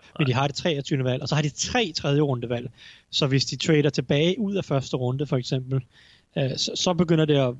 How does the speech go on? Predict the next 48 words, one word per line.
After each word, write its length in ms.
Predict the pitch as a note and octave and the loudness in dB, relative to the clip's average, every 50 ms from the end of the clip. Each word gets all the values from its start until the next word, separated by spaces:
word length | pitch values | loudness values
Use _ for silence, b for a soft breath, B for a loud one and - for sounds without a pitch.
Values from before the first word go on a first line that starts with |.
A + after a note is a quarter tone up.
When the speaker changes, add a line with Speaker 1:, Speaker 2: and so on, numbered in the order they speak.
| - - | -12 -12
Speaker 2:
så 100 | - E3 | -6 -2
begynder 240 | E3+ F3 E3+ D#3+ D#3 | 2 2 2 4 2
jeg 40 | |
at 60 | C#3 - | 0 -2
tro 140 | - - | -4 -8
på 180 | C#3+ C3 - C3+ | -6 -2 -2 -2
det. 80 | C3 C3 | -2 -2
Men 120 | C3 B2 | -4 -6
jeg 100 | B2+ B2+ | -6 -6
tror 260 | - - G#3+ A3 F#3 | 0 4 4 4 6
ikke, 100 | F#3+ F3+ | 4 2
Speaker 1:
Mm. 40 | A2+ | 0
Speaker 2:
han 80 | F3+ F3 | -2 2
går 200 | - E3 E3 D#3+ | 2 2 2 2
i 20 | |
første 300 | D3+ - C#3+ C3 - - | 0 -2 -2 -2 -2 -4
runde, 320 | B2+ B2 A#2+ B2 C#3 C#3 | -2 -2 -2 -2 -2 -2
men, 260 | C3+ C3 C3 B2+ B2+ B2 | -2 -2 -2 -2 -2 -4
men 180 | B2 B2 B2+ - _ - | -6 -6 -6 -8 _ -10
altså, 180 | C#3+ - - | -10 -8 -6
et 60 | C#3+ | -6
Speaker 1:
Nej. 100 | C#3 B2+ | -2 0
Speaker 2:
godt 160 | C#3 E3 D#3+ - | 0 0 2 4
bud 180 | F3+ F3 E3+ | 4 4 4
i 60 | F3 | 4
anden 160 | D#3+ C#3+ D#3 E3+ | 2 0 0 0
runde 280 | D3+ C#3 C#3 D3 D#3+ | 0 0 0 0 0
til, 380 | D3 - - D3 C3 B2 B2+ B2 B B B B B B B B B | -2 0 2 2 2 2 2 -2 B B B B B B B B B
altså, 120 | B - - - | B -16 -10 -8
der 60 | A#2 | -8
er 40 | A2 | -8
flere 300 | - - C#3+ C#3 F#3 F3 | -2 0 2 2 4 4
hold, 200 | A#2+ B2+ B2+ A#2 | 2 0 0 -2
der 60 | A2+ | -4
kunne 160 | - C3 A2 | -6 -6 -6
finde 220 | - - B2+ A2+ | -4 -6 -8 -6
på 100 | G#2+ D3+ | -4 -6
at 100 | - C3 | -6 -6
tage 180 | - - B2+ A#2 | -8 -8 -6 -6
ham 140 | A#2+ A#2 A#2 | -4 -2 -2
i 40 | A#2 | -2
anden 140 | A2+ B2+ | -2 -4
runde, 280 | B2 A#2 A#2 A#2 A#2+ B2+ | -4 -4 -4 -6 -6 -6
for 60 | - | -8
den 120 | C3+ B2 C3 | -8 -8 -8
sags 140 | - C#3+ | -8 -8
skyld. 180 | - - D3 - - _ _ _ _ _ _ _ _ _ _ - | -8 -8 -10 -10 -12 _ _ _ _ _ _ _ _ _ _ -12
Speaker 1:
Mm. 200 | E3+ C#3 C#3 | -12 -10 -10